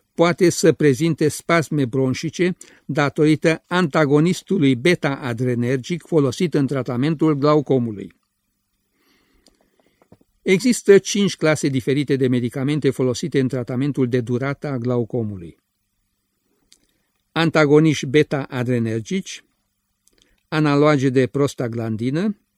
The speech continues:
substanțe adrenergice, inhibitorii anhidrazei carbonice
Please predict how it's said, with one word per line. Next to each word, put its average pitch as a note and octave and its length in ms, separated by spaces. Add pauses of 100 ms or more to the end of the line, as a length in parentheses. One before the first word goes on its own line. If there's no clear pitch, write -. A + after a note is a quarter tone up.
(720)
substanțe D#3+ 880
adrenergice, C3 1080 (1120)
inhibitorii D#3 1200
anhidrazei C3+ 800
carbonice B2+ 840